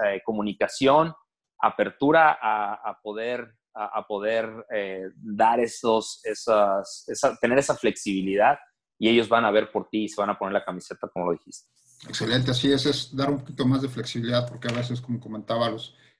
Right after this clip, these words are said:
Speaker 2: eh, el empresario de la vieja escuela no lo ve así, ¿no?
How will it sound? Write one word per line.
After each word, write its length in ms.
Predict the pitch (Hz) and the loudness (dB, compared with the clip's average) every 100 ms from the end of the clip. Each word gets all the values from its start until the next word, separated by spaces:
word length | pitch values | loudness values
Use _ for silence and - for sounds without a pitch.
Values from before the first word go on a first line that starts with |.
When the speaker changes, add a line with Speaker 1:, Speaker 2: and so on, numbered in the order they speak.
| _ | _
Speaker 2:
eh, 240 | 120 113 113 | -4 -2 -2
el 140 | 117 | -4
empresario 840 | 120 123 110 139 135 135 127 117 | -4 -4 -2 2 4 4 4 2
de 100 | 117 | 0
la 120 | 110 110 | -4 -2
vieja 260 | 127 127 | -2 0
escuela 380 | 123 - 127 127 | -4 0 4 6
no 140 | 123 | 6
lo 120 | 123 120 | 6 4
ve 100 | 120 | 2
así, 220 | 117 110 | -2 -4
¿no? 300 | 104 127 165 | -4 -4 -6